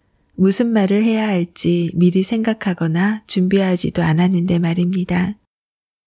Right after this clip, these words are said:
당신은 그저 자신을 자유롭게 내버려 두었을 뿐입니다.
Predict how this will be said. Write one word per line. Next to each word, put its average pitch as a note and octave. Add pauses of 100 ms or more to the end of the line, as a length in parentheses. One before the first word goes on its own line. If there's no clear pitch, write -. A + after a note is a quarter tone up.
(140)
당신은 G3
그저 G3+
자신을 F3
자유롭게 F#3
내버려 F#3+
두었을 F3
뿐입니다. G3+